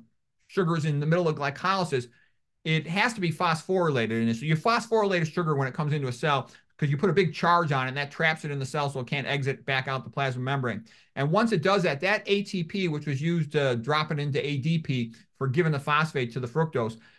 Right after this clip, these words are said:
that actually with fructose metabolism gets made all the way into A M P, then into uric acid. The uric acid goes in the blood,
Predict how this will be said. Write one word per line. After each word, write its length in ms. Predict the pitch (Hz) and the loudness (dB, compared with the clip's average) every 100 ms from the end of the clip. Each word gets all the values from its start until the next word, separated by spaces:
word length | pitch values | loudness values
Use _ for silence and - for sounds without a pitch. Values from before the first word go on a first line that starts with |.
| _ | _
that 240 | 156 202 - | 0 2 2
actually 340 | 170 190 - 165 | 0 0 0 -2
with 240 | 143 131 | -2 0
fructose 360 | 190 208 147 139 | -2 0 -2 -4
metabolism 440 | 127 143 135 135 | 0 0 2 0
gets 180 | 139 139 | 0 0
made 160 | 151 | 0
all 160 | 147 165 | 2 2
the 80 | 170 | 2
way 140 | 165 | 2
into 200 | 156 - | 2 0
A 40 | 156 | 0
M 160 | 156 | 0
P, 140 | 156 151 | -2 -2
then 180 | 147 | -2
into 120 | 143 127 | -2 -2
uric 360 | 131 147 139 | 0 0 0
acid. 320 | 143 143 143 | 0 0 -2
The 80 | 110 | -2
uric 240 | 143 185 175 | 0 0 2
acid 260 | 165 160 | 0 0
goes 220 | 147 147 | 0 0
in 100 | 139 | 2
the 80 | 127 | 0
blood, 420 | 120 139 131 101 | 2 2 2 0